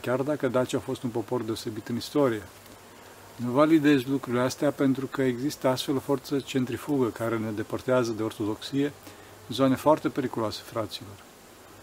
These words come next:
Cu portalurile energetice, cu cristal, cu tuneluri, paganisme, satanisme, tot felul de lucruri de genul ăsta. Foarte periculos, fraților, foarte periculos.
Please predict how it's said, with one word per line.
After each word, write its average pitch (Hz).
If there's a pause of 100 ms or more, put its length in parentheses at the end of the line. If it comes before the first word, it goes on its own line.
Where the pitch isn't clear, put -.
(240)
Cu -
portalurile 131
energetice, 127
cu 123
cristal, 123
cu -
tuneluri, 123 (100)
paganisme, 120
satanisme, 120
tot 123
felul 123
de 113
lucruri 123
de 104
genul 123
ăsta. 117
Foarte 139
periculos, 104
fraților, 107
foarte 123
periculos. 101